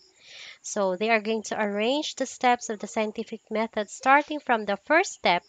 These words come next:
up to the last step. So it's downward. So the, the first step would be located in the uppermost, then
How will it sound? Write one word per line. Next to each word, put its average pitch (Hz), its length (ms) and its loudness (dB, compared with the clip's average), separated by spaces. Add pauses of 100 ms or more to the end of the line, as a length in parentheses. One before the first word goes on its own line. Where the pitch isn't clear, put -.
(100)
up 254 240 6
to 240 120 -8
the 208 120 0
last 190 360 2 (100)
step. - 400 0 (380)
So 233 200 -6
it's 226 200 -6
downward. 214 580 2
So 190 280 -6
the, 202 260 2 (100)
the 208 200 -4
first 269 260 0
step - 240 -4
would 185 160 -8 (140)
be 226 160 -4
located 214 640 0
in 190 100 -8
the 180 100 -6
uppermost, 202 680 -4 (480)
then 180 500 -2